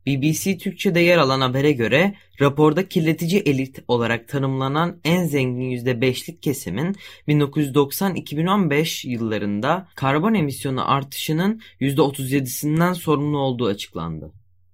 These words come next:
Raporu yazan komisyon suv tipi spor amaçlı taşıt araç kullananlara ve çok sık uçakla seyahat edenlere davranışlarını değiştirmeleri için çağrıda bulunuyor. Bireylerin çevreyle ilgili davranışlarını inceleyen otuz bir araştırmacı tarafından hazırlanan raporda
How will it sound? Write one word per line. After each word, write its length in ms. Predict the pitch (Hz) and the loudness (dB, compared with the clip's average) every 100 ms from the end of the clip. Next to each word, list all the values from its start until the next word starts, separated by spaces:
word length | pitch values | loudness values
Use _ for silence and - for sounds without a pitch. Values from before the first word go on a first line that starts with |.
| _ - | _ -2
Raporu 400 | 135 135 165 185 | 0 2 2 4
yazan 420 | 233 151 151 139 | 4 4 0 0
komisyon 580 | 143 135 127 - 135 127 | -2 -2 -2 -4 -2 -2
suv 320 | - - 170 | -4 -2 -2
tipi 520 | 165 - - 143 180 196 - | -2 -8 -4 0 0 -2 -12
spor 340 | - - 151 139 | -16 -4 0 2
amaçlı 480 | 131 117 110 127 123 | 2 -2 -4 -6 -4
taşıt 360 | 123 - 165 | -6 -6 -2
araç 280 | 151 113 - | 0 0 -2
kullananlara 760 | - 123 123 123 131 135 165 | -4 -2 0 -2 -2 -2 0
ve 220 | 160 175 170 - - | 0 -2 -4 -16 -6
çok 240 | - 180 | -2 -2
sık 260 | - 156 - | -4 -6 -6
uçakla 400 | 131 165 165 143 | -2 -2 0 -4
seyahat 380 | - 151 160 160 | -2 0 2 2
edenlere 540 | 131 123 123 113 120 | 0 0 -2 -4 -2
davranışlarını 760 | 123 120 131 131 127 143 160 170 | -2 -2 -4 -6 -6 -2 0 2
değiştirmeleri 720 | 147 139 - 151 156 156 123 | 2 0 -2 0 2 2 0
için 220 | 117 185 | -2 -4
çağrıda 500 | 160 139 120 117 95 | 0 2 2 0 -4
bulunuyor. 400 | 87 76 71 - - _ _ - - - - | -6 -8 -10 -14 -18 _ _ -18 -18 -14 0
Bireylerin 460 | 143 147 156 185 233 | 4 6 6 2 0
çevreyle 560 | - 151 160 220 160 | 2 2 4 2 2
ilgili 320 | 127 117 117 | 2 0 0
davranışlarını 720 | 120 113 113 117 113 127 123 135 | 0 0 0 -4 -2 -2 0 0
inceleyen 440 | 151 117 101 123 | -2 -2 -2 -2
otuz 340 | 113 123 123 131 | -4 -6 -6 -2
bir 100 | 165 | 0
araştırmacı 760 | 123 120 - 120 117 127 151 | 0 0 -4 -6 -4 -4 -2
tarafından 480 | 156 131 - 110 104 | 0 0 0 -4 -2
hazırlanan 540 | 104 104 95 92 92 | -4 -6 -8 -6 -6
raporda 640 | 98 107 120 113 113 165 | -8 -8 -6 -6 -4 -6